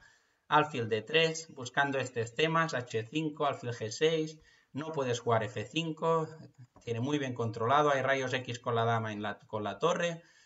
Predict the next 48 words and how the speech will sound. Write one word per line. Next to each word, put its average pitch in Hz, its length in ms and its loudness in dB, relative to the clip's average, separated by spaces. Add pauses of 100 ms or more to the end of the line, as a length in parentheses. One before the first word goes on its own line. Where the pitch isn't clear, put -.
(240)
el 117 120 -4
alfil, 117 340 2
como 117 200 0
os 113 80 -4
comentaba, 113 540 0
se 113 100 -4
va 107 80 -4
a 104 60 -6
meter 107 340 -6
por 98 140 -6
aquí, 196 460 -6 (640)
y 113 760 -2
realmente 117 1120 2
la 113 140 -2
posición 113 420 -2
es 135 80 -4
desagradable, 104 760 -6
¿no? 143 160 -8 (200)
No 226 220 2
parece 175 460 2
que 123 100 -4
tenga 117 380 -2
que 113 100 -4
ser 113 260 -2
tan 113 200 -2
mala 104 260 -4
la 104 140 -6
posición 110 440 -6
tampoco, 101 420 -8
parece 147 280 -2
que 151 60 0
el 143 80 -2
negro 151 260 0
tiene 160 280 -4
que 147 120 -2
poder 131 360 -4
ir 117 260 -6
sacando 120 400 -2
las 110 160 -2
piezas, 151 260 -2
pero 127 120 -6
es 127 60 -2
lo 135 100 -2
que 139 100 -4
te 135 100 -4
pasaba 127 400 -2
con 110 160 -8
Kasparov, 113 500 -4